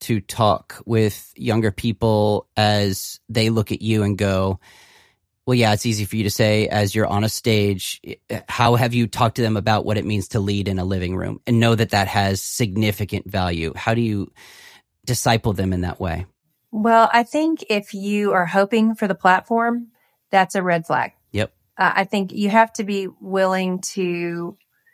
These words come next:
Speaker 2: like I said, I never had a vision for anything other than serving in my local church is all I ever wanted. Um, even the, even if that meant in a living room setting, but, like,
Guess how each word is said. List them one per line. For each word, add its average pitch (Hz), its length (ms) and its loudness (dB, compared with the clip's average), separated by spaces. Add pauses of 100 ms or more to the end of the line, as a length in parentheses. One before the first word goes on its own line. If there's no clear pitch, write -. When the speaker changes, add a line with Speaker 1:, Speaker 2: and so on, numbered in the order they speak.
(440)
Speaker 2:
like 196 200 4
I 175 40 6
said, 180 200 2
I 175 80 6
never 190 340 2
had 196 240 2
a 170 120 0
vision 175 360 -4
for 165 160 0
anything 170 400 -2
other 175 260 0
than 170 300 -2
serving 185 400 0
in 185 140 0
my 175 140 4
local 175 240 0
church 202 300 0
is 170 80 -10
all 175 180 2
I 170 100 2
ever 180 220 -2
wanted. 185 520 0
Um, 175 340 2
even 196 200 0
the, - 180 -4
even 220 160 4
if 202 80 2
that 190 160 4
meant 180 200 -2
in 180 200 -2
a 170 60 2
living 196 200 2
room 175 140 0
setting, 170 340 0
but, 170 180 0
like, 170 360 0